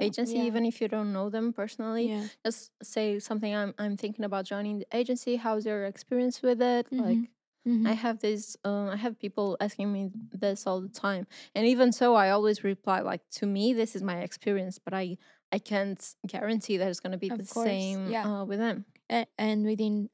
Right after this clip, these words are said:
Speaker 2: the same agency, you might have an agent that is different, a manager
Speaker 1: Yeah.
Speaker 2: that is different to other girls, so
Speaker 1: I s-,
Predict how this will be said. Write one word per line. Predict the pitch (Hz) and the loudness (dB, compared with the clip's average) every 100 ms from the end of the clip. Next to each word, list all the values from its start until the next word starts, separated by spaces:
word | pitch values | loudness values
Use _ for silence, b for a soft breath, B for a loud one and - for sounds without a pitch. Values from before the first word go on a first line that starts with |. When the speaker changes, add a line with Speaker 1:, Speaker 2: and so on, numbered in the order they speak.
| - | -4
Speaker 2:
the | 208 | -4
same | 208 202 | 0 -2
agency, | 202 202 202 - | 0 -2 -2 -4
you | 202 185 | -4 -4
might | 190 180 | -4 -2
have | 185 185 180 - | 0 0 -2 -2
an | 202 | 0
agent | 190 185 175 _ _ - 190 185 - - - | 0 0 -4 _ _ -4 -2 -2 -6 -14 -4
that | 185 185 | -2 0
is | 185 | -2
different, | 185 180 185 185 | -6 -6 -4 -2
a | |
manager | 180 185 180 - | -2 -4 -6 -4
Speaker 1:
Yeah. | 208 185 | 0 0
Speaker 2:
that | |
is | 196 | -2
different | 190 180 180 175 | -6 -8 -8 -8
to | 185 180 | -4 -2
other | 185 175 | -2 -2
girls, | - 196 202 | -4 -4 -4
so | - 208 196 202 b b b b | -6 -4 -4 -4 b b b b
Speaker 1:
I | 226 262 | 0 2
s-, | - | -2